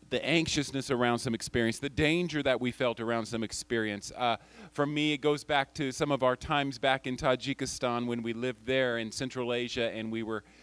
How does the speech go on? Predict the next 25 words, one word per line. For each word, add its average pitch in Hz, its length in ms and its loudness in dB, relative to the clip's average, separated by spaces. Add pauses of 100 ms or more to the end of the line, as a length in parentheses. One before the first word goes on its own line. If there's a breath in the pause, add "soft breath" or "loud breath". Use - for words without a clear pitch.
(180 loud breath)
serving 127 440 0
right 127 220 2
next 120 380 -6
to, 117 400 0 (340 loud breath)
uh, 110 260 0
the 104 80 0
hot - 300 2
spot 120 360 4
at 123 100 -4
that 127 220 0
time 120 360 -2
in 120 120 -2
nine 131 240 -2
eleven 127 460 0
and 120 120 -2
all 120 200 0
the, 113 300 2
the 120 80 -6
fighting 131 400 2
that 117 140 -2
was 117 140 -2
going 120 280 0
on 113 220 0
there. 123 300 2
And, 107 120 -4